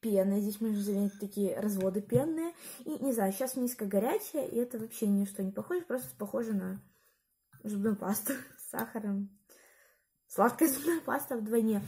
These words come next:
Итак, давайте оно немного постоит, остынет, и в конце видео я вам покажу, что из этого вышло, и что вышло из холодильничного варианта. Э, давайте переходить к другому рецепту. Эм,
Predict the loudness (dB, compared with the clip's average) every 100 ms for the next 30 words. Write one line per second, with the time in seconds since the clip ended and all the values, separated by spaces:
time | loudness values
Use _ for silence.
0 | -8 -8 2 2 2 2 0 2 0 2
1 | 2 2 0 0 -4 -6 -2 -2 -2 -4
2 | -6 -4 0 2 2 0 -4 -2 -2 -2
3 | 0 2 2 2 0 0 0 0 -2 0
4 | 0 0 0 -2 -4 -10 -10 -6 0 2
5 | 2 0 0 -2 -2 -4 0 0 2 2
6 | 4 2 0 0 2 2 0 0 -6 _
7 | -8 -6 -8 -14 -14 -8 0 2 2 4
8 | 4 4 4 4 6 8 8 8 4 4
9 | 2 2 0 0 0 0 -2 -8 -8 4
10 | 6 6 2 0 0 0 0 0 -2 -4
11 | -6 -8